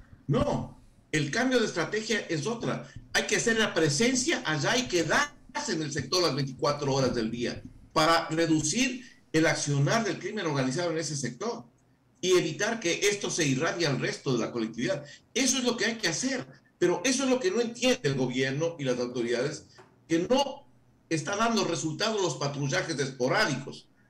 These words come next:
Hay que hacer presencia disuasiva permanente, permanente, las veinticuatro horas,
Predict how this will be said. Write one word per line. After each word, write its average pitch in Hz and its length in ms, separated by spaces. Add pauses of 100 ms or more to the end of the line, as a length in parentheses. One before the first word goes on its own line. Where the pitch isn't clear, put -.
(160)
Hay 135 160
que 127 120
hacer 143 340
presencia 135 880
disuasiva 120 600
permanente, 113 720 (220)
permanente, 214 1200 (220)
las 139 240
veinticuatro 160 800
horas, 240 720